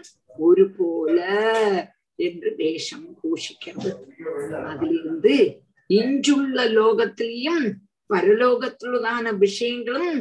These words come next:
கொஞ்சம்தான் நிலைநிற்கும், கொஞ்ச நாளைக்கு தான் நிலைநிற்கும் என்று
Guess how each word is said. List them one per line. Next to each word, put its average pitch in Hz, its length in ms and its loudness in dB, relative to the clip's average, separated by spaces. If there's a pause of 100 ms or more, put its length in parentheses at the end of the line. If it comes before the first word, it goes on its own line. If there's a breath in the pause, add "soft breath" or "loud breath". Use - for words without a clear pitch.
(560)
கொஞ்சம்தான் 185 1400 0 (480)
நிலைநிற்கும், 185 800 2
கொஞ்ச 196 280 -2
நாளைக்கு 208 380 -4
தான் 240 200 -6
நிலைநிற்கும் 208 720 -2 (460)
என்று 208 400 0